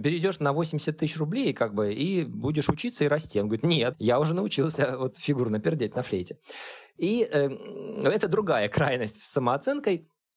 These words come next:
поэтому эти люди часто, эм, ищут, э, счастье, э, на чужих землях, на других землях, м, вот, мучаются,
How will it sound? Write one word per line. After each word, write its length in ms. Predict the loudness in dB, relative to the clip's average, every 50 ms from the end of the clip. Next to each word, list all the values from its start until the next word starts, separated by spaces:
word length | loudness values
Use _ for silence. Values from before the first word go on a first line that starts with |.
| _ _ _ -10 -8 0
поэтому 340 | 2 2 2 2 0 0 -2
эти 140 | 0 2 0
люди 220 | 0 0 0 0
часто, 500 | 2 2 2 2 0 0 -2 -2 -2 -2 -8 -20 -20 -20 _ -6
эм, 680 | -4 -2 0 0 0 0 -2 -2 -2 -2 -4 -4 -6 -6 -8 -10 -10 -4
ищут, 400 | -2 0 0 2 0 0 -4 -2
э, 280 | 0 2 2 2 2 2
счастье, 680 | 2 4 4 2 2 0 -4 -4 -2 -2 -2 -2 -4 -8 -16 -20 -20 -20 -10 -6
э, 460 | -4 -2 -2 0 -2 -2 -2 -4 -2 0
на 240 | 0 2 2 0
чужих 340 | 0 0 -2 0 0 0 0
землях, 560 | 0 2 2 2 2 2 0 0 -2 -2 0
на 100 | -2 0
других 320 | 0 0 0 2 2 2 2
землях, 480 | 2 2 2 2 2 0 -2 -2 -2 -4 -16 -10 -4
м, 540 | -2 0 0 2 0 0 -2 -2 -2 -2 0
вот, 300 | 0 2 0 0 0 -2
мучаются, 800 | 0 0 0 2 2 2 0 0 0 0 0 2 2 0 0